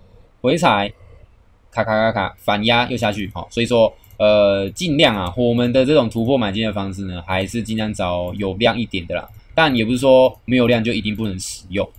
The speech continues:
只是在于说，如果说你在观察的时候呢，发现了，诶，它的支撑压力感觉好像怎么这样穿来穿去的感觉，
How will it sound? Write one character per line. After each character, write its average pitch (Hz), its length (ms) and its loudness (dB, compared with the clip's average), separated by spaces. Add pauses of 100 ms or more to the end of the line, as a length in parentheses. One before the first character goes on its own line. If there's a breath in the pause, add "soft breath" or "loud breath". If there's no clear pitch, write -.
只 110 120 -6
是 127 60 -2
在 147 180 6
于 113 80 0
说， 120 240 2
如 208 140 0
果 160 120 2
说 147 240 2
你 101 260 -4
在 123 260 4
观 110 280 2
察 85 260 -6
的 85 100 -10
时 95 200 -8
候 120 120 4
呢， 101 180 -6 (240 soft breath)
发 127 260 4
现 120 260 -2
了， 92 60 -6
诶， 95 80 -6
它 127 180 0
的 113 60 -10
支 110 80 -8
撑 113 160 -2
压 110 80 2
力 107 100 0
感 87 160 -6
觉 85 140 -10
好 90 80 -6
像 107 80 -4
怎 110 100 -6
么 87 120 -8
这 98 60 -6
样 107 100 -4
穿 104 200 -2
来 95 80 -4
穿 95 200 -8
去 92 180 -8
的 90 80 -8
感 - 220 -10
觉， - 180 -16